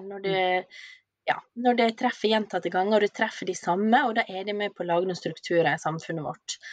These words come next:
Speaker 1: Eller å bekrefte noen gamle strukturer, så det er kjempeviktig.
Speaker 2: Mm.
Speaker 1: Jeg bare tenkte en ting, eh, som også er viktig å snakke om her i Norge, er jo samiske, eh, befolkninger,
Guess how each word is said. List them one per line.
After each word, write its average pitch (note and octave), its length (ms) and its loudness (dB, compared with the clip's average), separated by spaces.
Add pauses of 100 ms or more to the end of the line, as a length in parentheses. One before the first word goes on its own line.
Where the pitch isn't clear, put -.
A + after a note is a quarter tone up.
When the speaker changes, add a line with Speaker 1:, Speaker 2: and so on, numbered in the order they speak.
(200)
Speaker 1:
Eller D4 240 2
å C#4 40 -8
bekrefte - 600 -8
noen D#3 340 -6 (100)
gamle E3+ 280 0
strukturer, E3 520 -2
så G3+ 140 0
det G#3+ 220 6
er F#3+ 100 0
kjempeviktig. F#3 840 -6 (340)
Speaker 2:
Mm. D#3+ 140 -12
Speaker 1:
Jeg C#3+ 40 -12
bare B3+ 140 6
tenkte B3 320 4
en B3 100 2
ting, A#3 300 -2
eh, F#3+ 200 4
som G3 320 0
også - 280 0
er F3+ 80 2
viktig F#3 160 -12
å G#3 60 -8
snakke F#3 180 0
om G3 80 -4
her F#3+ 140 4
i F3+ 80 2
Norge, G3 260 0
er G#3+ 120 4
jo E3 460 6
samiske, - 920 -2
eh, D#3 380 0 (640)
befolkninger, G#3 500 2